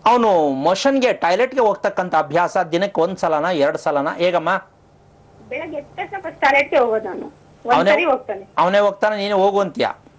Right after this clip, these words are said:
Speaker 2: ಇಲ್ಲ, ಇಲ್ಲ, ಅವನೇ ಬಸ್ ಫಸ್ಟ್ ಎದ್ದು ಕಣ್ ಮುಚ್ಕೊಂಡೆ ಟಾಯ್ಲೆಟ್ಗೆ ಹೋಗಿ ಅಲ್ಲಿ ಟಾಯ್ಲೆಟ್ ಮುಗಿಸ್ಕೊಂಡೆ ಹೊರಗಡೆ ಬರ್ತಾನೆ.
Speaker 1: ಎಷ್ಟು ನಿಮಿಷ ಬರ್ಬೋದು ಒಳಗ-, ಒಳಗೆ ಹೋಗಿ ಈಚೆ ಬರಕ್ಕೆ ಎಷ್ಟು ನಿಮಿಷ ತಗೋಬಹುದು?
Speaker 2: ತುಂಬಾ ಹೊತ್ತು ಮಾ-, ತಗೊಂತಾನೆ, ಒಂದ್ ಇಪ್ಪತ್ತು ನಿಮಿಷ,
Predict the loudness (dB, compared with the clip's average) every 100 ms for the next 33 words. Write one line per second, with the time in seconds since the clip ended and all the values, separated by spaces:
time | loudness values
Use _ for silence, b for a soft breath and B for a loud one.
0 | _ _ _ -2 0 2 2 0 2 0
1 | 0 0 0 -2 -2 0 -2 0 -2 0
2 | 0 0 -2 -2 0 0 0 -2 -4 -2
3 | -2 0 0 -2 -2 -2 -2 -4 -8 -6
4 | -4 -2 -2 -2 -6 -8 -4 -4 -2 -2
5 | 0 0 0 0 0 -2 0 0 0 0
6 | 0 0 0 0 0 0 0 0 -2 -2
7 | -2 -2 -2 -4 -6 -6 -6 -4 -4 -4
8 | -6 -14 -20 _ _ _ -20 -18 -4 2
9 | 4 4 2 -2 0 0 0 -2 -2 -4
10 | -4 -8 -8 -8 -4 0 -2 0 -2 -2
11 | -2 0